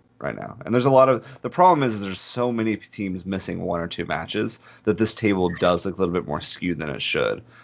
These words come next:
right? Like, you have Villa at fifteen games played, City at fifteen games played. Um, but for the most part, you know,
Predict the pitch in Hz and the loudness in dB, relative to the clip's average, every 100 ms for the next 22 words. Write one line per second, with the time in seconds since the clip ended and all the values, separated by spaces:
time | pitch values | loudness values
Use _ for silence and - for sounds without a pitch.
0 | _ - 90 82 90 92 90 92 104 98 | _ 2 4 4 0 2 2 4 6 6
1 | 71 - 101 - - 90 90 95 98 98 | 4 -2 -4 -4 -6 -4 -2 0 -2 -2
2 | 127 131 127 113 110 120 117 90 107 - | 2 4 4 2 0 2 4 2 -2 -4
3 | 104 92 92 90 - 87 90 87 - - | -2 0 -2 -2 2 4 4 0 -4 -20
4 | - - 85 85 82 82 78 - - - | -20 -2 2 4 2 0 -6 -10 -16 -20
5 | _ _ _ - 92 87 - 95 87 87 | _ _ _ 4 6 6 0 -4 -2 0
6 | 101 110 110 - 104 92 85 80 71 _ | 2 2 0 -4 2 4 4 2 -4 _
7 | _ _ _ - 87 82 73 | _ _ _ -6 -2 0 -2